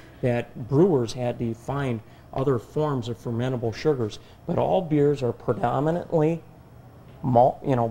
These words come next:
based in that malted barley, which comes from the Red River Valley of North and South Dakota.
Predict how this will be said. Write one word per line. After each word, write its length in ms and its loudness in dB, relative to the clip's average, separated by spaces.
based 380 0
in 300 0
that 200 0
malted 520 2
barley, 500 6
which 220 -4
comes 280 2
from 180 -2
the 60 0
Red 340 2
River 280 2
Valley 540 2
of 160 -2
North 340 2
and 100 -6
South 340 -2
Dakota. 500 0